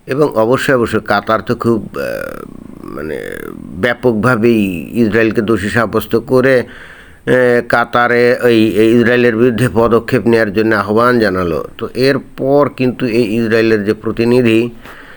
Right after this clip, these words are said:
সে কিন্তু তার বক্তব্য দিল এবং ওভাবেই দিল এবং সাথে সে যোগ করলো,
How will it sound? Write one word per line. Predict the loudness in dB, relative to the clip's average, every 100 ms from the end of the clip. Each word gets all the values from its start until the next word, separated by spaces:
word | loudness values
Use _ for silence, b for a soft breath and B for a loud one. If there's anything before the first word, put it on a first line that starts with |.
| B
সে | -4 2 2
কিন্তু | 2 0
তার | 0 2
বক্তব্য | 0 0 -2 0 0
দিল | 2 2
এবং | 4 2 2
ওভাবেই | 2 4 4 4
দিল | 2 0 -2 -2
এবং | 0 0 0
সাথে | -4 -4
সে | -2
যোগ | 0 0 0
করলো, | 0 2 0 -4